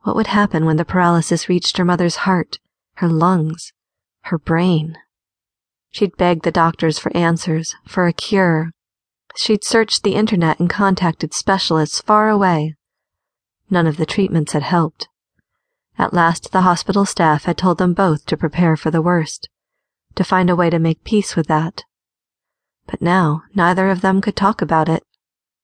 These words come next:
Jillian straightened in her chair. "Are you sleeping well?" "Thanks to some help." Sarah nodded toward the empty pill cup on the bedside table.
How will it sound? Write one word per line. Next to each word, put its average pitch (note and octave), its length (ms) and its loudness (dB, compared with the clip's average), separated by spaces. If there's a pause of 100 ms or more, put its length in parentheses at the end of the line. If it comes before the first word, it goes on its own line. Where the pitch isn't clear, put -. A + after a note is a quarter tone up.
(760)
Jillian E3 420 2
straightened E3 380 0
in D#3+ 80 0
her E3 140 0
chair. D#3 500 -2 (880)
"Are F3+ 80 2
you E3+ 160 2
sleeping F#3 440 0
well?" G3 340 2 (1300)
"Thanks A#3+ 340 0
to G3 120 -2
some F#3+ 180 0
help." - 400 -2 (800)
Sarah E3+ 300 2
nodded E3+ 320 2
toward E3+ 240 0
the - 160 -2
empty F3+ 300 0
pill F3 240 0
cup - 260 -2
on E3+ 100 2
the E3+ 80 -2
bedside E3 480 -2
table. E3 460 0